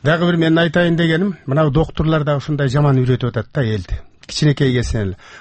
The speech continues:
Кокуй суук тийип калат, жылуу кийинткиле, мойнун орогула, бутун ушунчалык жылуу кылгыла, ич кийимдерди кийгизгиле деп эле бүт борпон кылып таштап атат.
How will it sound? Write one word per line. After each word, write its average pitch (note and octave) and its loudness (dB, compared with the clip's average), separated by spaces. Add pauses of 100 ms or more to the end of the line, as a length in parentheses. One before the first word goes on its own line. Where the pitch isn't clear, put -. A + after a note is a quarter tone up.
(120)
Кокуй D#3+ 0
суук E3+ -4
тийип E3+ 0
калат, E3 0
жылуу F3 0
кийинткиле, E3+ 0 (280)
мойнун E3+ 2
орогула, E3+ 0
бутун D#3+ -4
ушунчалык E3 -2
жылуу E3+ 2
кылгыла, E3+ 0
ич E3 -2
кийимдерди F3 0
кийгизгиле E3 0
деп D#3+ 2
эле D#3+ 2
бүт D3 -2
борпон E3 0
кылып E3 -4
таштап E3 -2
атат. C3+ -2